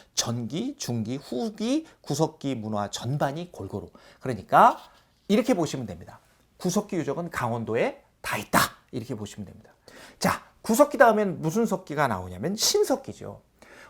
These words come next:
우리나라의 신석기 유적지 하면 여러분들 학교 다닐 때 배우셨는지 모르겠지만 신석기 하면 대표적인 게 뭡니까? 신석기 하면 이게 나와야 돼요. 뭐죠? 빗살무늬 토기죠. 빗살무늬 토기. 밑면이 뾰족한 빗살무늬 토기.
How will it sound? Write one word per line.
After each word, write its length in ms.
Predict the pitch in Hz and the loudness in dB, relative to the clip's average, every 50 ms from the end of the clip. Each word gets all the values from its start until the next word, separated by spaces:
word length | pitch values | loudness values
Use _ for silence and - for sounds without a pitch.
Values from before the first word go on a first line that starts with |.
| - | -8
우리나라의 640 | 120 117 151 196 262 294 302 285 277 277 269 269 277 | -4 -2 0 2 8 12 12 12 12 12 12 12 12
신석기 640 | 269 - - - 349 349 359 - 294 285 294 - 269 | 12 8 2 2 2 2 4 4 2 2 2 -2 -4
유적지 380 | 247 240 214 233 220 220 - 202 | -2 0 0 0 0 0 0 0
하면 240 | 180 175 180 175 165 | 0 0 0 -2 -2
여러분들 320 | 151 127 127 131 135 143 | -2 -2 -2 -4 -6 -6
학교 220 | 160 - - - 202 | -6 -6 -2 -2 0
다닐 180 | 180 147 135 | 0 0 -2
때 80 | - - | -4 -6
배우셨는지 540 | - - 117 120 120 143 123 123 123 117 123 | -6 -4 -4 -2 -2 -2 -4 -6 -6 -8 -8
모르겠지만 420 | 113 113 98 92 95 - 117 113 - - - - - | -8 -8 -8 -8 -10 -10 -12 -16 -16 -16 -20 -14 -6
신석기 560 | - - 320 311 285 262 277 269 277 - 233 | -2 0 0 0 2 2 0 0 2 2 2
하면 180 | 220 214 214 | 4 2 2
대표적인 380 | - 165 - - 147 151 147 123 | -2 -2 -4 -2 -2 -2 -2 -2
게 100 | 120 139 | -4 -6
뭡니까? 400 | 120 101 87 92 95 - - - _ _ _ _ - | -6 -8 -10 -12 -14 -16 -20 -20 _ _ _ _ -6
신석기 540 | - - - 294 277 294 302 285 285 - 262 | -2 0 0 2 6 8 8 8 8 6 4
하면 260 | 233 226 240 247 226 | 4 4 2 0 -2
이게 160 | 156 135 165 | -2 0 0
나와야 340 | 160 127 - - 107 - - | 0 0 -2 -8 -10 -14 -16
돼요. 140 | - - - _ _ _ _ _ - | -20 -20 -20 _ _ _ _ _ -4
뭐죠? 240 | 135 135 131 - - - _ _ _ _ _ _ _ _ _ _ _ _ _ _ _ _ _ _ _ _ - | -4 -4 -4 -4 -8 -14 _ _ _ _ _ _ _ _ _ _ _ _ _ _ _ _ _ _ _ _ -8
빗살무늬 600 | - - 226 226 - 415 392 381 359 330 220 175 | -2 0 0 4 8 8 8 8 8 4 0 0
토기죠. 600 | - - 233 226 254 - - 113 92 92 101 120 - | 0 -2 -6 -6 -6 -8 -6 -6 -6 -6 -6 -10 -10
빗살무늬 520 | - 135 117 - 127 113 104 95 92 90 | -10 -6 -2 0 0 0 -2 -6 -10 -12
토기. 260 | - - 104 - 78 - _ _ - | -12 -14 -14 -14 -16 -20 _ _ -6
밑면이 400 | - 123 131 135 135 123 113 107 | -2 0 0 2 2 2 0 0
뾰족한 380 | - 180 170 160 - 127 110 | 2 0 0 0 -2 -6 -6
빗살무늬 480 | - 131 120 - 147 131 120 110 95 98 | -6 -4 0 2 2 2 2 -2 -6 -8
토기. 160 | - - - | -16 -20 -20